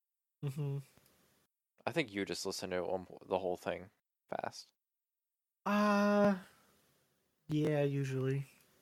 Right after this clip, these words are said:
Speaker 1: Like, one point two, one point three times. Just,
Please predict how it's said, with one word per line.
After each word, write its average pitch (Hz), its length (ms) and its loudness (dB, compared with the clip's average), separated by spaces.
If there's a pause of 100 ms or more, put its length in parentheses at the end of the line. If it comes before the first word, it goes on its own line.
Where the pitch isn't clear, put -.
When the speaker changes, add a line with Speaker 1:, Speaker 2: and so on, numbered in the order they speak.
(380)
Speaker 1:
Like, 165 200 -2
one 190 180 4
point 185 280 4
two, 170 160 4
one 156 180 2
point 160 240 -2
three 147 180 -2
times. 156 500 -2 (800)
Just, - 280 0